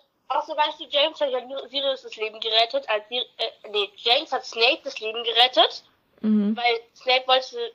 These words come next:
Speaker 1: zur falschen Weide gehen und er wollte ja nur hingehen, weil Sirius ihn ja hingelockt hat. Das heißt, Sirius hätte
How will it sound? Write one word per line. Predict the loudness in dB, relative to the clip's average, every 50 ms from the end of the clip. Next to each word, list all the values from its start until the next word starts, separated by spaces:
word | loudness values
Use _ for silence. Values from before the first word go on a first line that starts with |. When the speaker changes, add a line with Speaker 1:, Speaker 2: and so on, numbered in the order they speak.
| _ _
Speaker 1:
zur | -18 -12 -6
falschen | -6 -6 -6 -6 -8 -4
Weide | 0 0 0 0 -2
gehen | -6 -6 -6 -4 -4
und | -4 -2
er | -2 -2 -2 0
wollte | -2 -2 0 -2
ja | -4 -6
nur | -6 -6 -2 -2
hingehen, | -2 -2 -2 -4 -6 -8 -4 -4
weil | -4 -4 -4
Sirius | -6 -8 -6 -6 -6 -6 -6 -8
ihn | -10
ja | -10 -8
hingelockt | -8 -8 -8 -6 -6 -4 -4 -6 -6 -6 -10 -10
hat. | -10 -10 -14
Das | -10 -4
heißt, | -4 -4 -4 -4 -2
Sirius | -2 0 0 2 0 -2 -2
hätte | -4 -4 -4